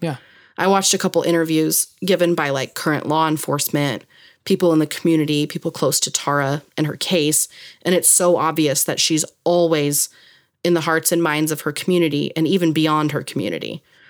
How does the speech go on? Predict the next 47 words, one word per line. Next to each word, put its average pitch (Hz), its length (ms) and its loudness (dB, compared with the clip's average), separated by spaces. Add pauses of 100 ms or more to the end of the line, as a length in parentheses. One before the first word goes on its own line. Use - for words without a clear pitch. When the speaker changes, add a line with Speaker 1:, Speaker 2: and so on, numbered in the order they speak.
Speaker 2:
So - 260 -4 (400)
I 269 40 -2
just 294 220 0
really 208 140 2
want 175 180 0
her 156 80 -2
to 156 60 -4
be 147 100 -6
found. - 420 -10
So - 160 -2
if 170 80 4
you 160 60 2
Speaker 1:
Yeah. 277 60 4
Speaker 2:
have 285 80 2
any 311 160 6
information, 233 640 2 (440)
I'm 214 160 0
gonna 214 200 2
link 190 320 2
the - 140 -4
F 165 180 -4
B 165 140 2
I 165 300 0 (280)
post 214 320 2
that 160 360 -4 (440)
will 185 180 4
connect 170 440 0
you 175 120 2
with 165 200 0
her 160 120 -2
tip 156 240 -4
line 220 280 0 (560)
if - 260 -4
you 220 140 2
have 196 220 -2
any 240 140 2
information. 247 600 -4
So 196 320 -2 (640)
that's 180 240 -4
what 220 100 0
I 226 40 0
have 262 200 -2
for - 120 -4
you 226 60 2
this 202 200 0
week. 185 240 -4 (200)
Speaker 1:
Wow. 131 520 -2